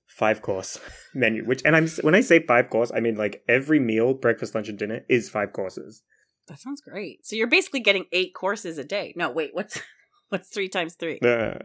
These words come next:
Speaker 2: Wait, five times three is fifteen.
Speaker 1: Yeah, it's a problem. I have not been exercising, and I have been s-
Speaker 2: Mm-hmm, 'cause you can't. You're not allowed to go outside.
Speaker 1: And I'll say this,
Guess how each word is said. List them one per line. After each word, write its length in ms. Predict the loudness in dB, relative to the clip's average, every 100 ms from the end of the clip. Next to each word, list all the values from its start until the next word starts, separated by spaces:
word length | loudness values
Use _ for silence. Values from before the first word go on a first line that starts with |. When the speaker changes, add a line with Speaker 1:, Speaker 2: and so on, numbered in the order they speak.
| -12
Speaker 2:
Wait, 180 | -10 -2
five 200 | 0 0
times 200 | -4 -8
three 140 | -6
is 100 | -8
fifteen. 440 | -8 -10 -10 -10 -10
Speaker 1:
Yeah, 220 | -4 0
it's 160 | 0 -2
a 40 |
problem. 500 | -2 -2 -4 -12 -8 -4
I 720 | -2 -2 -4 -6 -8 -10 -12 -16 _ _ _ -18
have 180 | -12 -8
not 140 | -8
been 100 | -8
exercising, 760 | -10 -10 -14 -14 -16 -14 -16 -18 _ _ _ _ _
and 200 | -14 -10
I 100 | -8
have 180 | -8 -8
been 280 | -8 -12 -16 _ -16
s- 80 | -12
Speaker 2:
Mm-hmm, 100 | -12
'cause 120 | -12 -14
you 60 |
can't. 280 | -8 -8 -8
You're 80 | -8
not 100 | -10
allowed 380 | -4 -2 -2 -4
to 80 | -8
go 120 | -8
outside. 320 | -6 -4 -4
Speaker 1:
And 180 | -4 -4
I'll 120 | -6
say 200 | -4 -4
this, 240 | -4 -8